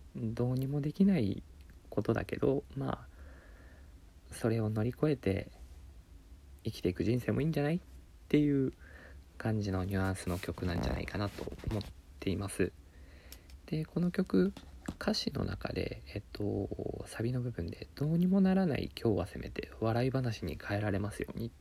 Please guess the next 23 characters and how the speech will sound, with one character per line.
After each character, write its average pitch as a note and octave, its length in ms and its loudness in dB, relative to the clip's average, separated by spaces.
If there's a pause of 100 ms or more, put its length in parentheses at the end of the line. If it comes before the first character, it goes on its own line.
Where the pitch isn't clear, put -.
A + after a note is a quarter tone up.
(100)
て A#2 80 2
い A2+ 100 4
う - 120 -2
と - 120 -2
こ B2 100 4
ろ A#2 60 2
が - 80 -2
出 - 120 -2
て - 60 -12
く - 100 -6
る - 80 -6
ん - 20 -4
で - 80 -6
す - 80 -10
け - 80 -8
ど、 A#2+ 160 -8 (640)
こ - 220 0
の E3+ 120 4
フ D#3+ 200 0
レ E3 80 2
ー D3 240 2
ズ C3+ 80 0
に B2+ 240 2